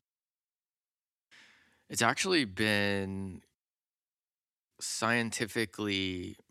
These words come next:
proven a lot more, um, in the recent years that the water actually has, or sorry, the earth has this capability to form a chemical reaction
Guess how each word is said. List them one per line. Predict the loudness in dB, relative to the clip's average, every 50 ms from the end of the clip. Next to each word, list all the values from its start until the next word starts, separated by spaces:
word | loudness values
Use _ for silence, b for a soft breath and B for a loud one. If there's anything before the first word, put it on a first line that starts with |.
| _ -10
proven | -2 0 0 2 2 2 0 0
a | -4 -6
lot | 0 2 2 2 2 0
more, | -4 -4 -2 2 2 2 2 0 -2 -6 -10 -18 _ _ -6
um, | -6 -6 -6 -6 -8 -8
in | -6 -6
the | -4 -2
recent | -2 -2 -2 -2 -4 -6 -8
years | -6 -4 -2 0 0 0 0 -4 -4
that | -4 -4 -4 -4
the | -6 -6
water | -4 0 2 2 4 4 4 2 0 2
actually | 2 2 2 0 -2 -6 -8
has, | -6 -2 0 2 2 2 0 -2 -4 -4 -6 -6 _ _ _ -6
or | -4 -2 -2 -2
sorry, | -2 -2 -2 0 0
the | -2 -6 -6 -6
earth | -4 -2 0 0 -2 -4 -6 -14 -16 -12 -6
has | 0 0 2 2 0 -2
this | -4 -4 -4 -6 -8
capability | -4 -2 -2 -2 -2 -4 -6 -2 -2 0 2 2 0 0 -2 -6 -8 -12 -14 _ _ _ _ _ _ _ _ _ _ _ _
to | -6 -2 0 0 0 0 0 -2 -2 -4 -6 -8 -10 -16 _ _ _ _ _ _ _ _ _ _ _
form | -20 -8 -6 -2 0 2 2 4 4 4 2 2 0 -2 -6 -8 -10 _ _ _ _ _ _ _ _ _ _ -6 -4
a | -4 -2 -2 -2 -4 -4 -4 -4 -4 -6 -6 -8 -12 _ _ _ _ _ _ _ _ _ _ _ _ _ _ _ _ _ _ _ _ _ _ -8
chemical | -8 -6 -2 -2 -2 0 0 -2 0 0 0 0 0 0 0
reaction | -2 -2 -2 0 2 2 2 0 0 -4 -6 -6 -6 -8 -10 -12 -14 -16